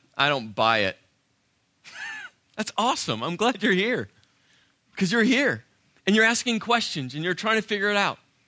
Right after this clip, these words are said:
And I hope you, you're back next week. We're gonna start this series called The Road. And it's just this foundations of the Christian faith,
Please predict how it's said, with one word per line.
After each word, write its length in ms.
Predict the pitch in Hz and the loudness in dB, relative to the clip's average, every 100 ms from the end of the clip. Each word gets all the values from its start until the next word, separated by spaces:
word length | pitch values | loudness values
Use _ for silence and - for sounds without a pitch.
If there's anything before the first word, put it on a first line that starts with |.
| _ _ _ _ _ _ _ _ _ - | _ _ _ _ _ _ _ _ _ 0
And 120 | 196 | 2
I 80 | 214 | 2
hope 220 | 240 233 | 0 0
you, 320 | 220 220 196 | -4 -4 -8
you're 240 | 165 165 202 | -10 -2 -2
back 340 | 160 208 - | 2 0 2
next 260 | 190 208 - | -4 -4 -4
week. 180 | 151 147 | -8 -8
We're 100 | 156 | -6
gonna 160 | 180 | -4
start 260 | - 202 190 | 0 0 0
this 140 | 175 | -6
series 320 | - 196 185 | 0 0 0
called 220 | - 175 165 | 0 -2 -2
The 80 | |
Road. 400 | 156 165 165 117 - _ - - | -2 0 0 -2 -10 _ -18 -4
And 100 | 151 | -2
it's 100 | 185 | 0
just 160 | 185 | -2
this 200 | 202 170 - 196 - | -2 -4 -10 -20 -20
foundations 760 | - 220 220 190 226 247 262 208 | 0 2 2 2 2 2 -2 -2
of 120 | 185 | -2
the 100 | 185 | -4
Christian 560 | - - 190 - 196 175 | -4 -6 -6 -6 -8 -4
faith, 460 | 175 151 127 _ | -2 -2 -4 _